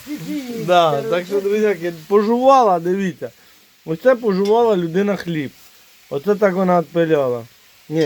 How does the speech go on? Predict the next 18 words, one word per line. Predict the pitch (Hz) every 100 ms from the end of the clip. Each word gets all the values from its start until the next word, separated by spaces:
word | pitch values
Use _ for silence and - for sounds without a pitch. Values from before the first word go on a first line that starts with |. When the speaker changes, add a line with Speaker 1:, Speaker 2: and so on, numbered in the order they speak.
| 135
Speaker 2:
я | 185
продовжу. | 214 208 190 214 190
Speaker 1:
Нож, | 170
який | 240 247 285 277
ніж | 262 294 320 247
був, | 262 240
такий | -
Speaker 2:
Ні, | 135 147 117
Speaker 1:
відпиляла. | 113 131 160 190
Speaker 2:
та | 196 - - - - - - - - 185 180 160
нож, | 135 170 220 214 185 - _ -
то | 180
така, | 185 180 214 196 - - - - - - -
у | -
мене | 156 190 175
все | 175 180
нормально. | 160 156 220 247 131 107 - - - - - - - - - - - - - 180
М. | 196 202 180 165 151 135